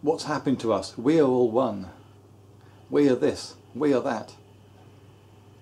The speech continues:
And I can't help thinking, it's this use of the word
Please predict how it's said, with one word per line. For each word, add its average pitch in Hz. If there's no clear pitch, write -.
And 135
I 123
can't 165
help 135
thinking, 123
it's -
this -
use 165
of 123
the 131
word 120